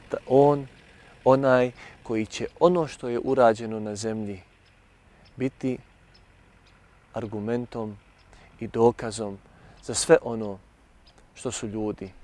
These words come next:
na njoj radili. Poruka ove sure jeste da ne mislimo da na zemlji ima neko mjesto gdje bilo koje djelo koje uradimo,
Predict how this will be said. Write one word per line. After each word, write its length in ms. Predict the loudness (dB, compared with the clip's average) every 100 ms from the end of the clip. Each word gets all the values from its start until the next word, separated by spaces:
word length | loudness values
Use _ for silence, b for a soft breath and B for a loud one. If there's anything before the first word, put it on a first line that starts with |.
| -20 b b
na 120 | -2
njoj 220 | -2 -2 0
radili. 500 | 0 0 -2 -12 -14 -18 B B
Poruka 460 | 6 6 4 2 2 0 -20 -2
ove 220 | 4 6 6
sure 460 | 8 8 8 6 2 B B 6
jeste 500 | 6 6 8 10 10 6 -18 -20 -20 -20 -20 B B
da 120 | 6
ne 180 | 10 12
mislimo 680 | 12 10 8 8 8 8 4 0 -20 -20 -20 -20 -14
da 160 | 4 6
na 300 | 10 10 8 4 -6
zemlji 580 | 4 8 8 6 2 -2 -12 -20 -20 -16 -16 -18 -20 -20 -20 -6
ima 280 | 0 4 4
neko 340 | 4 0 -4
mjesto 480 | 4 4 4 2 0 0 -16 -20 -20 -20 -20 b b b b
gdje 400 | -14 4 8 8 6 _ _ _ _ _ _ _ _ -20 -20 -20 -20 -20 -20 -20 -20 -20 -10 4
bilo 300 | 8 8 8
koje 300 | 8 6 8
djelo 280 | 8 8
koje 340 | 6 2 -2 0
uradimo, 640 | 4 6 6 4 0 -2